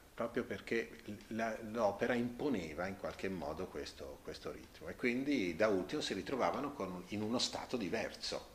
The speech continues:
rispetto a quando sono entrati. Ecco, secondo me questa era già una buona cosa. Gli artisti hanno abbandonato l'arte pubblica,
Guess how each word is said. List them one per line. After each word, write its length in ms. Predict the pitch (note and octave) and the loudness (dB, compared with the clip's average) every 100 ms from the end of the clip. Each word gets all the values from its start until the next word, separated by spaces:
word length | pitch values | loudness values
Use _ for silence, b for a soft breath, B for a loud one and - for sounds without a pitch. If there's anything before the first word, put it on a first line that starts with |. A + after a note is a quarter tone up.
| - | -12
rispetto 460 | D#2+ D2+ - - | -8 -4 -4 -2
a 40 | F2 | -4
quando 220 | - D2+ | -4 -6
sono 200 | - - | -8 -8
entrati. 480 | D#2+ - F2+ - - - | -8 2 2 2 -10 -2
Ecco, 260 | F2+ - | -2 0
secondo 320 | - G#2 A#2 | 0 2 2
me 160 | G#2+ F#2+ | 2 0
questa 300 | - F2 E2+ | 0 -2 -2
era 180 | D2 D2 | -4 -4
già 320 | D2+ D2+ D2 D2+ | -4 -6 -6 -8
una 240 | D#2 D2+ E2 - | -6 -6 -8 -8
buona 380 | E2+ D#2 D2+ D2+ | -4 -2 -2 -4
cosa. 480 | - - - - - - - - - - | -6 -8 -10 -12 -12 -14 -18 -18 -16 -4
Gli 120 | G2 | 8
artisti 460 | A2 A2 A2 F#2 - | 8 8 2 2 6
hanno 240 | A2 G#2 | 6 6
abbandonato 640 | F#2+ F#2 G#2+ A#2 F#2 D#2+ E2 | 4 4 4 4 2 0 0
l'arte 300 | D#2 - - | 0 -2 -8
pubblica, 480 | - - A#2+ - | -8 -8 -12 -12